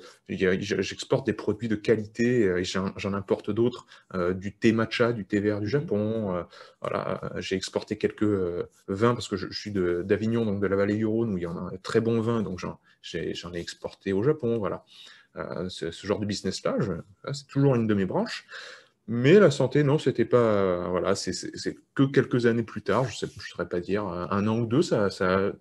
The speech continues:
Speaker 1: ça a un peu mûri dans, dans ma tête, où je me suis dit, « Bon, bah, tu vas faire une formation de naturopathie, une vraie. » Donc, je me suis formé à Esculap, donc une école de naturopathie qui est à Aix-en-Provence.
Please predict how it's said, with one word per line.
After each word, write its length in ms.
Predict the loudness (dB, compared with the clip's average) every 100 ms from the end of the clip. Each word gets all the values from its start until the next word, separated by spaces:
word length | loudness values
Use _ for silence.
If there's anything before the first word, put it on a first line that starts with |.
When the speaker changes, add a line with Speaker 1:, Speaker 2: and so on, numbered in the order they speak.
| _
Speaker 1:
ça 180 | -4 0
a 20 |
un 60 | 2
peu 140 | 4
mûri 400 | 4 2 0 0
dans, 200 | 0 0
dans 120 | 0
ma 100 | 0
tête, 320 | 2 0 0 -8 -20 -20 -20 -8
où 120 | -6
je 120 | -2 0
me 120 | -2
suis 160 | -4 -4
dit, « 80 |
Bon, 140 | 0 2
bah, 100 | 0
tu 140 | -2 -6
vas 160 | -8
faire 240 | -2 0 0
une 100 | -2
formation 460 | -2 -2 -2 -2
de 40 | -2
naturopathie, 600 | -2 -4 -6 -6 -6 0
une 160 | 2
vraie. » 400 | 2 2 2 0 -6 -20 -20 _
Donc, 120 | -16 -10
je 100 | -10
me 80 |
suis 160 | -10 -12
formé 440 | 0 0 2 2
à 80 | 2
Esculap, 520 | 0 -2 -4 -2 -2
donc 240 | -6 -8 -6
une 80 | -6
école 240 | -2 -2
de 80 | -2
naturopathie 640 | -6 -8 -10 -10 -12 -12
qui 240 | -14 -10 -6
est 40 |
à 100 | -4
Aix-en-Provence. 760 | -4 -6 -8 -6 -6 -8 -12